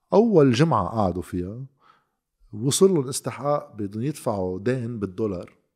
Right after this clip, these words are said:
صار الدولة وقت إنه تدفعه، آه، بأفريل،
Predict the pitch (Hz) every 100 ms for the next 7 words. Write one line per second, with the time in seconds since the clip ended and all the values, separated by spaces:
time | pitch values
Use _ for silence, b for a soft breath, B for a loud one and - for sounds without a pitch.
0 | _ _ - 101 95 117 110 104 - 107
1 | - 107 - 104 - - 87 73 113 131
2 | B B B B B - - 98 98 98
3 | 92 135 139 151 151 135